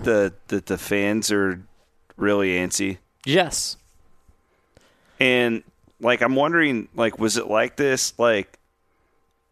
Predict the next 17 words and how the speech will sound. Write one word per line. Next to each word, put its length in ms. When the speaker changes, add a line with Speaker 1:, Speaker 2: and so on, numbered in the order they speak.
Speaker 1:
when, 360
when 200
Eustachy 520
lost 340
a 40
game 560
or 580
when 160
Johnny 360
Orr, 400
but 160
we 120
just 260
didn't 260
know 180
about 300
it? 160